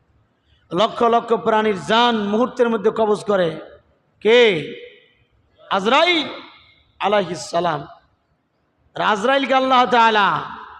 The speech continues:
এমন এক ফেরেশতা বানিয়েছেন, তার মধ্যে কোনো দয়া বলতে কোনো শব্দ নাই। যত কঠোরতা আছে,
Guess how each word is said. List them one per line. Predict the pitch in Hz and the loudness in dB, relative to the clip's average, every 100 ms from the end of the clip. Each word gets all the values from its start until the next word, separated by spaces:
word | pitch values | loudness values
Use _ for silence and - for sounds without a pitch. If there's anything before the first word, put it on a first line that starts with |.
| - - _ _ _ _ _ _ _ _ _ _ _ _ _ _ _ _ 170 | -20 -20 _ _ _ _ _ _ _ _ _ _ _ _ _ _ _ _ -4
এমন | 208 226 | -2 0
এক | 220 226 | 0 -2
ফেরেশতা | - 220 247 - 208 | -2 -2 -2 -2 0
বানিয়েছেন, | 196 214 196 - 175 143 127 _ _ _ _ _ _ _ _ _ _ _ _ - | 0 0 -2 -2 -6 -6 -12 _ _ _ _ _ _ _ _ _ _ _ _ 0
তার | 214 208 | 0 2
মধ্যে | 226 190 233 | -2 0 -2
কোনো | 214 208 | 0 -2
দয়া | 165 196 214 | -2 2 2
বলতে | 226 214 185 202 | 2 0 0 -2
কোনো | 185 | -4
শব্দ | - 180 160 | -4 -6 -4
নাই। | 180 160 143 135 - _ _ _ _ _ _ _ _ _ _ _ _ - | -4 -2 -2 -6 -18 _ _ _ _ _ _ _ _ _ _ _ _ -6
যত | 185 214 247 240 220 - - | -2 2 2 4 2 -2 -4
কঠোরতা | 226 240 247 240 214 | -2 2 2 2 2
আছে, | 185 - 247 262 277 285 | 0 2 6 6 6 0